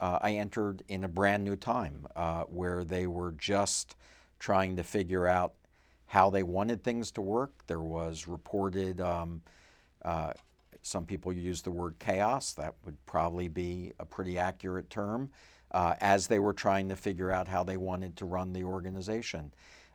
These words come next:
Uh, President Trump, uh, isn't one that likes to spend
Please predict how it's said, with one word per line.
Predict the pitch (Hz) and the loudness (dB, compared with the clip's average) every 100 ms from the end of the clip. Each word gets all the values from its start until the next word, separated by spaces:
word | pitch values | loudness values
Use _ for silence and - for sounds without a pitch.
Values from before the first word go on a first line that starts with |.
| - | -2
Uh, | 87 82 | 0 0
President | - - 101 90 92 87 | -2 -2 0 0 -4 -6
Trump, | - 110 104 120 - - | -4 2 2 0 -12 -8
uh, | 87 85 87 - _ - | -4 -2 -2 -4 _ -8
isn't | 95 85 95 - | -4 -2 -4 -4
one | 95 92 95 98 | -4 -4 -4 -4
that | 92 - | -4 -2
likes | 92 90 - | -4 -4 -6
to | 98 | -6
spend | - - 92 92 95 | -4 -2 -2 -2 -4